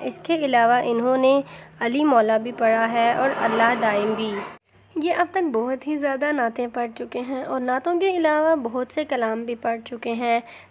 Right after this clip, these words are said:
जिसमें अली मौला का कलाम सबसे ज़्यादा मशहूर है। इन्होंने हज़रत अली की शान में भी बहुत कुछ फरमाया और बयान किया है।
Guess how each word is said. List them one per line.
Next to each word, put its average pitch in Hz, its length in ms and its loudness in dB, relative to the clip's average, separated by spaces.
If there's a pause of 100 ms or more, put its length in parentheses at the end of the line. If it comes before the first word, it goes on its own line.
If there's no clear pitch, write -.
जिसमें 339 320 2
अली 262 340 2
मौला 294 360 0
का 302 180 0
कलाम 262 480 0
सबसे 262 440 -4
ज़्यादा 240 340 0
मशहूर 247 560 -2
है। 226 320 2 (380)
इन्होंने 330 420 4
हज़रत 254 400 0
अली 226 300 -4
की 294 180 -4
शान 269 300 -2
में 269 220 -2
भी 302 260 2
बहुत 233 340 0
कुछ 277 260 -4
फरमाया 226 480 0
और 285 80 4
बयान 214 380 0
किया 214 340 -4
है। 226 300 0